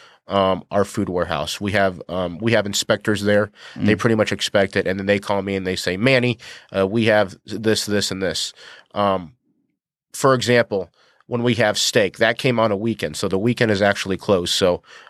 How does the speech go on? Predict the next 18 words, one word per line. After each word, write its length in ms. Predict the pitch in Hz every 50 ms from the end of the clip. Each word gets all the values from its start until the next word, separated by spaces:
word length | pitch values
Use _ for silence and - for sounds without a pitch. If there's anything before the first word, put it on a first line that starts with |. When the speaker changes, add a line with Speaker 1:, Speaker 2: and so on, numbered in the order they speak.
| _ -
Speaker 1:
um, 220 | - 95 92 98
what 180 | 104 110 - 104
we 80 | 104
did 200 | 98 104 113 110 107
was 120 | 101 95
we 220 | 87 98 113 110 98
called 460 | - - 110 107 101 98 95 90 87
the, 120 | 98 92 82 98 - - -
uh, 220 | 98 95 92 90
the 80 | 87 98
administrator 560 | 95 104 110 107 101 - - - 98 92 92
of 80 | 87 78
the 80 | 98
warehouse. 520 | 90 107 107 95 95 90 90 90 - - -
We 80 | 101
told 320 | 95 - - 104 98 101 104
him 140 | 98 101
everything, 460 | 104 101 98 98 - - 87 90 95